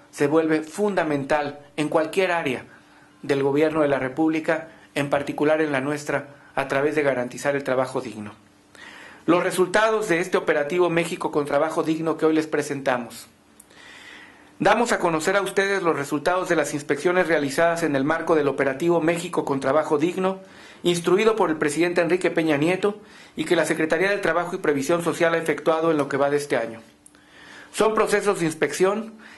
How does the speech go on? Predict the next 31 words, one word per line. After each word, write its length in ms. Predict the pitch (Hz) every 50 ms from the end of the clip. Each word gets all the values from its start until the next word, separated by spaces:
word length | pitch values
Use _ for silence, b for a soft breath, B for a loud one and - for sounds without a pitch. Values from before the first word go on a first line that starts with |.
| B B
que 120 | - 156
se 140 | 147 170 160
realizaron 540 | 147 160 156 156 156 156 190 196 196 190 185
en 100 | 165 156
los 220 | 156 151 151 -
treinta 400 | - 208 220 220 233 226 226 196
y 80 | 190 185
un 140 | 185 180 175
estados 640 | 160 165 - 170 165 165 156 143 - - - - B B B B B B _
y 120 | - 143 151
el 80 | 147
Distrito 380 | 147 135 139 156 165 170 175 160
Federal 540 | - 156 139 135 135 147 180 202 202 - B B B B B B B
y 100 | B 156
que, 180 | 160 - 156 151
como 220 | - 147 151 147
ustedes 340 | 143 143 - 185 185 185 175
podrán 360 | 180 - 147 139 151 170 170
apreciar 460 | 170 160 165 143 135 135 170 170 160 165
en 140 | 151 139
el 80 | 131 127
video 320 | 131 139 139 156 160 151
que 80 | 156 151
a 40 | -
continuación 560 | - 135 123 131 131 131 131 123 - 160 160
presentaremos, 800 | 156 151 143 147 135 123 - 135 143 160 170 170 170 170 - - B B B B B B B
se 140 | - - 151
trata 340 | 147 175 190 190 190 196 180
de 80 | 175
acciones 480 | 160 151 - 180 175 175 175 165 170 -
cotidianas 840 | - - 196 196 196 190 165 165 170 170 170 170 170 170 170 -